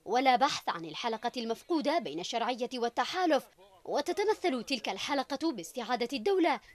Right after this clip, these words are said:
في اللحظة التي تقترب فيها اليمن من نهاية العام الثالث. الخطاب الذي برز إلى السطح السياسي في اللحظة الراهنة هو خطاب الوزراء المعترضين على أداء التحالف، وهي رسالة غير مباشرة عن تذمر الرئيس هادي،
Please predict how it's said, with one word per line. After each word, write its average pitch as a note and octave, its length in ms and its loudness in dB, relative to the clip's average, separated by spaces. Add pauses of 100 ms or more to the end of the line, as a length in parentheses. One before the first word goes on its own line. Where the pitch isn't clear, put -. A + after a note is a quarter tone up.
في A4 80 2
اللحظة C4+ 400 2
التي F#3+ 320 -4
تقترب B3 440 0
فيها A#3+ 280 0
اليمن D4 360 4
من C4+ 240 2
نهاية A#3 440 0
العام A3 320 0
الثالث. A3+ 540 0 (380)
الخطاب G4 420 0
الذي F3 280 -2
برز A#3 280 0
إلى F3+ 200 -4
السطح - 320 -8
السياسي A#3+ 580 -2
في - 100 -10
اللحظة A3 380 -4
الراهنة C4 600 -2 (300)
هو F4+ 160 2
خطاب C4+ 400 -4
الوزراء A3 580 -2
المعترضين A3+ 720 -6
على A3 240 -2
أداء A3 340 -2
التحالف، A#3+ 680 -2 (520)
وهي E4+ 300 2
رسالة E4 720 0
غير F4 340 4
مباشرة C#4 520 0
عن D4+ 300 -4
تذمر A3+ 420 -2
الرئيس A3+ 440 0
هادي، A3+ 500 0